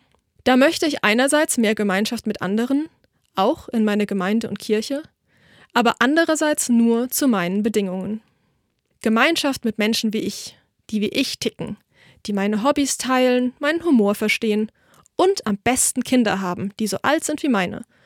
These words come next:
so dass wir zusammenwerfen können, was wir haben und alle glücklich sind. Wenn alle denken wie ich, dann gibt's keine Konfliktpunkte. Aber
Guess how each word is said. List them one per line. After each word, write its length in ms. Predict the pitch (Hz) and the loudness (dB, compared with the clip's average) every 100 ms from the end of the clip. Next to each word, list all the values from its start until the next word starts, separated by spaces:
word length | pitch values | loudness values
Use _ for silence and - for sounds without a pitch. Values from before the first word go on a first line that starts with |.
| _ _ | _ _
so 180 | - 415 427 | -4 0 2
dass 180 | 349 | 2
wir 120 | 247 247 | 2 0
zusammenwerfen 680 | 240 233 277 214 190 214 | 2 4 4 4 0 -2
können, 280 | 202 208 208 | -4 -2 -2
was 240 | 254 - - | -2 -2 -4
wir 160 | 185 | -4
haben 300 | 226 226 233 415 | -2 0 -2 -2
und 240 | 226 208 - | -4 -4 -2
alle 320 | 233 233 226 | 2 4 2
glücklich 440 | 214 190 - - - | 0 -4 -6 -10 -10
sind. 320 | - - - _ _ | -10 -12 -20 _ _
Wenn 160 | 226 220 | -4 0
alle 240 | 262 370 381 | 0 2 2
denken 380 | 233 220 233 | 0 -2 -2
wie 40 | 220 | -2
ich, 380 | 311 339 - - _ _ | -2 -2 -8 -16 _ _
dann 160 | - - | -8 -6
gibt's 260 | - - - | -6 -10 -6
keine 280 | 196 185 | -4 -4
Konfliktpunkte. 760 | 208 226 - - - 202 214 233 _ _ _ - | -4 -2 -2 -4 -6 -4 -6 -8 _ _ _ 0
Aber 360 | 254 247 240 | 4 4 2